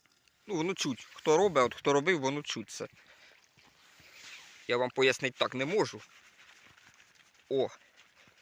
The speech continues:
ось так його потрібно замулити. Це не я придумав, так придумали люди і так сажають правильно, повірте.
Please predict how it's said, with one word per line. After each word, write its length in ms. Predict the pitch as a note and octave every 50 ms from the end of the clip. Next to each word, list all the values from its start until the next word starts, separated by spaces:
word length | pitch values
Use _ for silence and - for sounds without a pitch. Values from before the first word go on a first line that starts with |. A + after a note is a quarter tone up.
| _ _ _ _ _
ось 240 | - D3 D3 - -
так 200 | D#3+ C#3+ - D3+
його 180 | C3+ B2+ C3
потрібно 540 | - C#3 B2+ - D3 C#3 C3+ B2+ B2+ C3 - _ _ - - - - - _ - F3+ D#3 - - - - - _ _ - - - - - - _ _ _
замулити. 580 | C3 C3+ D#3 E3 F3 F#3 G#3 B3 B3+ - - - - - _ _ _ _ _ _ _ _ _ _ _ _ - - _ _
Це 120 | - D3+ D3+
не 80 | D#3
я 140 | D3+ E3 D#3
придумав, 400 | - D#3+ D#3 E3+ G3 F#3 D3+ -
так 160 | - D3 C#3+
придумали 520 | - - C3+ C3+ C#3+ D3 C#3+ C#3 C3+ C3+ D3
люди 220 | E3+ F#3 D#3+ C#3
і 40 | B2
так 200 | - C#3 C3 -
сажають 460 | - B2+ B2 C3 D3+ D#3 D3 C3 -
правильно, 500 | - - C3 B2 A#2 A#2 A2+ A2 A2 G#2+ -
повірте. 420 | - C3 B2+ B2+ A#2 - - A2